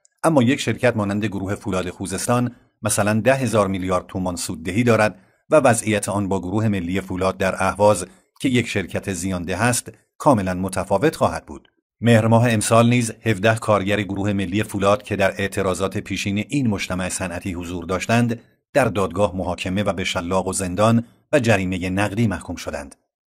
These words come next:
دور تازه این اعتصابات در حالی آغاز شده که گروه تلگرامی صدای مستقل کارگران گروه ملی فولاد در متنی درباره این اعتراضات نوشته که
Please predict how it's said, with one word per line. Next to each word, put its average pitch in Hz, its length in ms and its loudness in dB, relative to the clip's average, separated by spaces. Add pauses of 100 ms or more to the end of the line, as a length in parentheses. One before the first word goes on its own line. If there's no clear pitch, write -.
(200)
دور 110 220 6
تازه 101 420 0
این 110 200 0
اعتصابات 107 760 2
در 98 260 -2
حالی 104 260 0
آغاز 107 260 2
شده 107 260 -2
که 113 120 -2
گروه 101 340 -4
تلگرامی 95 600 -2
صدای 98 360 -2
مستقل 98 520 -4
کارگران 92 560 -2
گروه 90 300 -6
ملی 85 320 -8
فولاد 110 460 2 (340)
در 98 140 2
متنی 98 340 -2
درباره 92 560 -2
این 127 220 0
اعتراضات 95 600 -2
نوشته 92 360 -4
که 110 280 0